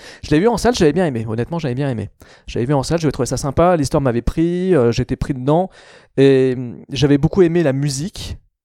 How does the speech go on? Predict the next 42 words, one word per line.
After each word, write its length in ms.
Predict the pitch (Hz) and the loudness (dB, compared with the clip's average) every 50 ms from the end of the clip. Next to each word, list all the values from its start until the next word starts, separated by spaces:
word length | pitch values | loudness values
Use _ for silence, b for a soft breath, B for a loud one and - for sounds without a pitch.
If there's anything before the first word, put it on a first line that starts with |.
| _ - | _ -8
Alors, 160 | 110 110 110 | -6 -6 -4
il 60 | 104 | -4
faut 100 | - 127 | -4 -2
quand 60 | 117 | -2
même 100 | 127 127 | 0 0
le 80 | 123 120 | 0 0
noter, 240 | 127 127 - 165 160 | 0 0 0 0 -2
ça 140 | - 139 | 0 -2
m'a 80 | 110 110 | -2 -2
marqué, 400 | 117 117 - - 156 160 160 - | -2 -4 -2 -2 -2 -2 -4 -4
euh, 400 | - 113 107 104 104 104 107 104 | -6 -8 -8 -8 -6 -6 -6 -6
composé 360 | - - 139 - 139 127 143 139 | -6 -6 -4 -4 -4 -4 -4 -4
par 140 | - 110 | -6 -8
Billy 200 | 107 123 123 127 | -8 -10 -10 -10
Corgan. 500 | - - 123 117 123 143 151 156 147 117 - 90 | -8 -10 -8 -6 -4 -4 -4 -4 -6 -8 -12 -14
Donc, 240 | 92 110 110 - - | -16 -16 -16 -10 -8
euh, 140 | 110 107 110 | -6 -6 -6
ceux 140 | - - 120 | -6 -8 -12
qui 100 | - 123 | -10 -12
me 80 | 120 | -8
connaissent, 300 | - - 123 135 135 - | -6 -6 -4 -4 -4 -4
mes 80 | - - | -6 -6
proches 320 | - - 131 123 - - 120 113 110 123 | -6 -4 -4 -4 -4 -4 -6 -4 -2 -2
amis, 180 | 120 135 139 | -4 -4 -4
savent 220 | 123 - 131 110 - | -4 -4 -6 -6 -6
combien 200 | - 113 117 113 | -6 -6 -4 -2
je 100 | 107 110 | -2 -4
suis 160 | - - 113 | -4 -6 -6
fan 320 | - 139 131 131 120 104 - B B B B B B B B B B - | -4 -2 -2 -2 -4 -6 -10 B B B B B B B B B B -2
de 560 | 151 170 170 170 170 165 165 156 151 151 151 | 4 4 6 8 8 8 8 8 6 6 4
Smashing 380 | 143 131 - 185 160 - 175 156 | 0 0 0 -2 0 0 -2 -2
Pumpkins. 500 | - 170 156 156 - 196 208 208 - - | 0 0 0 0 -2 -4 -4 -4 -6 -6
Donc, 180 | 113 123 127 - | -6 -8 -6 -6
c'est 100 | - 110 | -6 -6
le 80 | 107 | -6
compositeur 520 | - 120 113 127 120 127 120 - 135 127 110 | -6 -6 -4 -4 -4 -4 -4 -4 -4 -4 -4
de, 260 | 104 104 104 104 101 | -6 -8 -8 -8 -8
du 80 | 104 | -8
groupe 160 | 110 120 - - | -8 -8 -8 -6
Smashing 320 | - 120 107 - - 113 | -6 -8 -8 -8 -8 -6
Pumpkins. 460 | - 127 120 120 - 180 190 - - - _ _ _ - | -6 -6 -6 -4 -6 -6 -6 -8 -10 -14 _ _ _ 0
Et 300 | 147 156 160 139 - - | 0 2 2 0 -4 -8